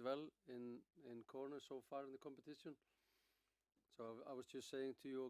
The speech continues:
colleague in, in Icelandic is that sometimes it's a big problem in Icelandic football that the, the lack of focus, especially towards the end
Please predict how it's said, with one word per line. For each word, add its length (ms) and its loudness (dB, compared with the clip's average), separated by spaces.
colleague 320 0
in, 320 -4
in 80 -2
Icelandic 480 -2
is 240 -2
that 160 0
sometimes 400 2
it's 160 -2
a 80 -2
big 160 -4
problem 300 4
in 100 4
Icelandic 320 0
football 320 0
that 100 -2
the, 300 0
the 80 0
lack 320 0
of 80 -4
focus, 400 2
especially 560 -4
towards 320 -2
the 160 2
end 80 0